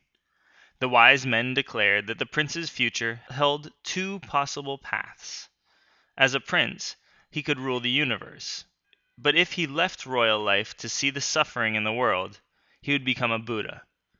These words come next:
one who is enlightened. The queen gave birth to Prince Siddhartha in a garden.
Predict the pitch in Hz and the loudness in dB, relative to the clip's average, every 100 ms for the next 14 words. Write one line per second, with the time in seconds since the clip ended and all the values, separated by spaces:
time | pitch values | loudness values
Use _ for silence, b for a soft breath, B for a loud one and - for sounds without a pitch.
0 | _ _ 127 127 113 107 107 104 104 104 | _ _ -2 0 0 -4 -4 -4 -4 -2
1 | 98 92 95 - _ _ _ _ _ _ | -4 -6 -16 -20 _ _ _ _ _ _
2 | _ _ _ _ _ _ - 135 - 160 | _ _ _ _ _ _ -6 -6 -2 -2
3 | 185 160 165 143 120 110 - 117 - 123 | 0 0 0 2 0 0 -4 -12 -6 -8
4 | 123 - 120 104 101 107 104 120 123 117 | -6 -2 2 2 2 -2 -2 -2 0 4
5 | 110 98 90 104 | 4 2 -4 -16